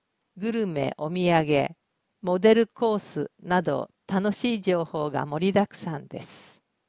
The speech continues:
一、表丹沢の今を紹介。ページを開くと、壮大な表丹沢の景色がお出迎え。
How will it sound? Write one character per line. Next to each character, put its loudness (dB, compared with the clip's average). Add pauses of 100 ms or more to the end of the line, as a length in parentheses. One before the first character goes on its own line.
(1600)
一、 -2 (760)
表 4
丹 4
沢 4
の -10
今 0
を -2
紹 -8
介。 -10 (1200)
ペ 8
ー 4
ジ 4
を 0
開 6
く -12
と、 -6 (520)
壮 0
大 6
な 2
表 4
丹 4
沢 4
の -6
景 2
色 -6
が 0
お -4
出 2
迎 -2
え。 -6